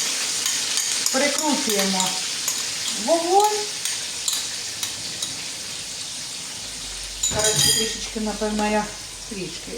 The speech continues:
небагато, бо там воно не буде довго дуже в нас тушкуватися,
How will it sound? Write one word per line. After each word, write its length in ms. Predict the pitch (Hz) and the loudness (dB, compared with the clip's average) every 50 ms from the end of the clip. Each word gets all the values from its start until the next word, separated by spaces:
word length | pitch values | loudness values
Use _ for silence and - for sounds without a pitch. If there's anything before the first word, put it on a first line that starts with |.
| 269 254 | -4 -4
небагато, 520 | 233 220 190 190 175 165 165 160 156 180 196 190 | -4 -4 -2 -2 -2 -2 -2 -4 -4 -4 -6 -6
бо 60 | 208 214 208 208 208 202 - | -4 -4 -4 -6 -6 -6 -6
там 100 | 214 202 202 - - 226 | -6 -6 -6 -6 -8 -8
воно 160 | 202 202 208 208 | -8 -6 -6 -6
не 60 | 208 202 | -6 -2
буде 220 | 208 220 196 190 | 0 0 0 0
довго 460 | 180 180 180 175 175 175 175 170 170 - - - - - - - - - | 0 0 0 0 2 2 0 0 -2 -4 -10 -12 -12 -14 -14 -12 -6 0
дуже 240 | 190 185 185 190 | 2 4 6 6
в 80 | 185 180 | 4 6
нас 120 | - 180 - - - | 6 4 4 2 0
тушкуватися, 840 | 202 190 - - - 247 247 302 349 349 - 226 202 - - 185 | -2 -2 -4 -4 -4 -2 0 0 0 0 -2 -4 -4 -4 -4 -4